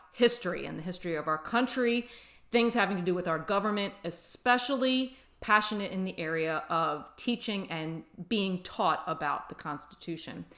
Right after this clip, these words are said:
And when you think about those two things together, uh, the history of our country and,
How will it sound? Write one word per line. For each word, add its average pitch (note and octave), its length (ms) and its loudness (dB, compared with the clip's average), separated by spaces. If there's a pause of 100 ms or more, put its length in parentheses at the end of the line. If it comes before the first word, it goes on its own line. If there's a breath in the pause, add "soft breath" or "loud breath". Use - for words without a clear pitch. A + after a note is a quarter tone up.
(380 loud breath)
And A3+ 120 4
when B3 100 8
you C#4 60 8
think E4+ 200 2
about C#4 200 4
those B3 160 6
two B3 160 0
things G3 300 -4
together, G3+ 760 2
uh, D#3 140 -6
the D3+ 100 -8
history F3+ 360 -4
of D#3 100 -2
our D#3 120 -4
country B3+ 720 2
and, E3+ 140 0